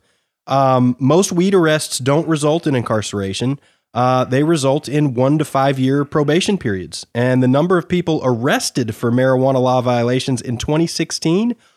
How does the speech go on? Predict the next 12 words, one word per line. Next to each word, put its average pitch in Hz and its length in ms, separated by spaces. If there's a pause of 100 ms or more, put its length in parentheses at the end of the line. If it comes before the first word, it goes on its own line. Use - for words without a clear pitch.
(200)
was 139 200
six - 380
hundred 185 460
and 147 220
fifty-three 175 720
thousand 147 580
two 175 220
hundred 151 380
and 127 260
forty-nine. 127 1040 (680)
Um, 123 600
and 135 220